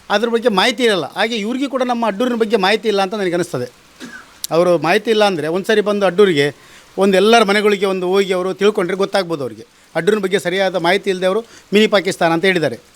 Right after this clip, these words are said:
ಈ ಸೈಡಲ್ಲಿ ಮಸೀದಿ ಒಂದು ದ್ವಾರ ಇದೆ, ಆ ಸೈಡಲ್ಲಿ ಅಡ್ಡೂರಿನ ಮುಖ್ಯ ಪ್ರಾಣ ದೇವಸ್ಥಾನದ ದ್ವಾರ ಇದೆ, ಎರಡು ಎದುರು ಬದಿದೆ. ಯಾವುದೇ ಕಾರ್ಯಕ್ರಮ ಹೋಗೋ ನಾವು ದ್ವಾರ ಹಾಕುವಾಗ ಯಾರು ಕೂಡ ಆಕ್ಷೇಪಣೆ ಇಲ್ಲ ನಮ್ಮದು. ನಾವೊಂದು ಬಾವುಟವನ್ನು ಕೆ ವಿ ಸಿ ಬದ-, ಹನುಮಂತನ ಒಂದು ಬಾವುಟವನ್ನು ಏರಿಸ್ತೇವೆ,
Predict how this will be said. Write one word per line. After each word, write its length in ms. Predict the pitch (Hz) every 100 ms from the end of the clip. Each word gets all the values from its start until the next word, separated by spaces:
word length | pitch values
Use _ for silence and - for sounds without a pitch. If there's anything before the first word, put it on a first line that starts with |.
| _ - - -
ಈ 140 | 180 233
ಸೈಡಲ್ಲಿ 480 | 233 214 202 156 160
ಮಸೀದಿ 440 | 170 170 240 220
ಒಂದು 200 | 190 190
ದ್ವಾರ 180 | 196 202
ಇದೆ, 220 | 165 123 _ _ _ _ _ _
ಆ 160 | 160 220
ಸೈಡಲ್ಲಿ 380 | 214 202 175 214
ಅಡ್ಡೂರಿನ 360 | 180 180 208
ಮುಖ್ಯ 240 | 185 165 247
ಪ್ರಾಣ 280 | 220 202 185
ದೇವಸ್ಥಾನದ 420 | 175 156 160 185
ದ್ವಾರ 220 | 202 190
ಇದೆ, 180 | 147 117 _ _ _ _ _ _ 175
ಎರಡು 280 | 214 254
ಎದುರು 260 | 277 214 240
ಬದಿದೆ. 440 | 220 170 123 - _ _ _ _ _
ಯಾವುದೇ 260 | 160 214 285
ಕಾರ್ಯಕ್ರಮ 400 | 277 262 254 254
ಹೋಗೋ 140 | 254
ನಾವು 160 | 247 240
ದ್ವಾರ 240 | 165 185
ಹಾಕುವಾಗ 420 | 247 247 247 233 226
ಯಾರು 220 | 220 226
ಕೂಡ 140 | 226 220 208 185
ಆಕ್ಷೇಪಣೆ 440 | 180 185 233 226 214
ಇಲ್ಲ 120 | 196
ನಮ್ಮದು. 260 | 185 175 170 _ - - -
ನಾವೊಂದು 280 | 180 214 202
ಬಾವುಟವನ್ನು 500 | 165 220 240 233 214
ಕೆ 140 | 214
ವಿ 100 | 226
ಸಿ 160 | 226 226
ಬದ-, 680 | 180 190 180 170 170 165 160
ಹನುಮಂತನ 360 | 208 220 208
ಒಂದು 140 | 208 185
ಬಾವುಟವನ್ನು 340 | 208 226 214
ಏರಿಸ್ತೇವೆ, 400 | 202 202 190 180